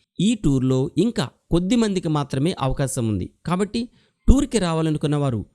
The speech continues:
వెంటనే మమ్మల్ని సంప్రదించి మీ టికెట్ బుక్ చేసుకోండి. గార్డెన్ టూమ్‌కు మీరు వెళ్ళినప్పుడు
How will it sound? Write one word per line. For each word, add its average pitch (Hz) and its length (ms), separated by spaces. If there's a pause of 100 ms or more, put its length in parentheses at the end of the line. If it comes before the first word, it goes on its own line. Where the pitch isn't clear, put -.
(120)
వెంటనే 156 800
మమ్మల్ని 139 320
సంప్రదించి 147 720 (280)
మీ 123 140
టికెట్ - 540
బుక్ 175 260
చేసుకోండి. 104 440 (420)
గార్డెన్ 214 400
టూమ్‌కు 165 520
మీరు 135 180
వెళ్ళినప్పుడు 156 600